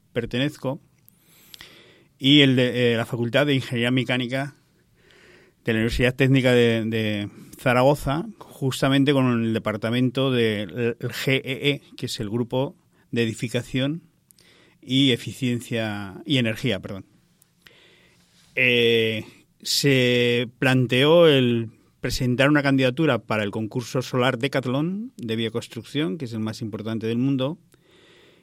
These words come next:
y que se iba a celebrar en el dos mil doce en, en Madrid.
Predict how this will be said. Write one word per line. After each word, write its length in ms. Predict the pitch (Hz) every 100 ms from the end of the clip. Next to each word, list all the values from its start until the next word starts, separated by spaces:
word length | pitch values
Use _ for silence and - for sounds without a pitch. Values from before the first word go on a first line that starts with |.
| _
y 140 | 151 131
que 200 | 151 151
se 180 | - 135
iba 140 | 139
a 20 |
celebrar 400 | - 131 131 139
en 100 | 135
el 140 | 117 107
dos 180 | 110
mil 220 | 127 131 123
doce 480 | 131 - 135 - -
en, 640 | 123 110 104 98 98 104
en 200 | - 117
Madrid. 300 | 101 98 98